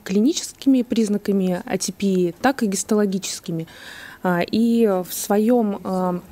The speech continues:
в своём, а, континууме, как биологическом, так и вот в, в, в своём месте в клинической картине, а, оно находится, он,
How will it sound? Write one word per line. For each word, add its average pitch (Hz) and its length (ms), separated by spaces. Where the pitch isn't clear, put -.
в 202 160
своём, 208 580
а, 185 240
континууме, 240 720
как 196 200
биологическом, 208 720
так - 240
и 190 280
вот 175 260
в, 180 360
в, - 160
в 190 140
своём 208 340
месте 196 460
в - 200
клинической 226 720
картине, 196 500
а, 185 360
оно 240 160
находится, 269 680
он, 202 260